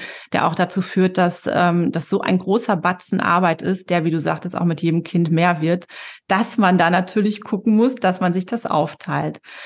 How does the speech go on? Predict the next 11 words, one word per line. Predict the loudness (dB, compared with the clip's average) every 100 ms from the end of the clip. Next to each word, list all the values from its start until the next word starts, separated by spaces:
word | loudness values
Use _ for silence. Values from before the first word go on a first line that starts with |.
| -18 -16 0
Und | 4 6 4 0
wie | 0 2
du | 2
auch | 2 2
sagtest, | 0 -2 -6 -6
die | -8
Care-Arbeit, | -2 2 2 2 2 2 0 -2
ich, | -4 -4 -2
ähm, | 0 0
sag | 2 0 0
immer, | 2 2 0